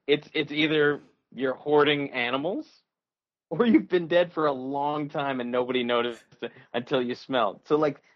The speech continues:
that is pretty much the worst way you could appear in the news.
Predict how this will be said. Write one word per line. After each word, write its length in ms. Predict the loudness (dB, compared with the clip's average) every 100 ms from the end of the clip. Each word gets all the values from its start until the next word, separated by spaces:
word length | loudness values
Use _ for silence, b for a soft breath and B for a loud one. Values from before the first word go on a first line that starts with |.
| b
that 280 | 0 2 4
is 180 | 0 -2 _ -14
pretty 380 | -2 0 2 0
much 320 | 2 0 -2
the 100 | -4
worst 840 | -4 -6 -4 -4 -2 -4 -6 _
way 300 | -10 -2 0 0
you 280 | -2 -4
could 160 | -4 -2
appear 240 | -2 0 -2
in 100 | -2
the 60 |
news. 360 | -6 -8 -8